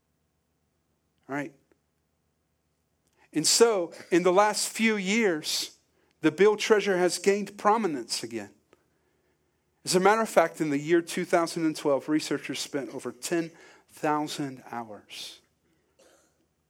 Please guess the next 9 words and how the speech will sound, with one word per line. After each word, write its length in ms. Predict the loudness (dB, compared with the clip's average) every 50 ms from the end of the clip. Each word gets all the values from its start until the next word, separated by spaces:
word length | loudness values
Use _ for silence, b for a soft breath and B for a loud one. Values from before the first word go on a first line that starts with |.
| _ _ _ _ _ _ _ _ _
trying 380 | -12 -8 -4 -2 -2 -2 -2 -4
to 140 | -6 -10 -8
decipher 840 | -8 -6 -4 -2 0 0 0 0 -2 -4 -10 -12 -10 -12 -12 -12 -18 _ _ _ _ _ _ _ _ _ _ _ _ _ _ _ _ _ _ _ _ _
the 80 | -6
messages 760 | -2 -2 -2 -2 -2 -6 -8 -8 -6 -8 -8 -8 -8 -12 -14
and 220 | -14 -12 -12 -10 -10
locate 500 | -10 -12 -12 -12 -12 -12 -12 -14 _ _
the 60 | -16
treasure. 460 | -14 -12 -10 -10 -10 -12 -14 -20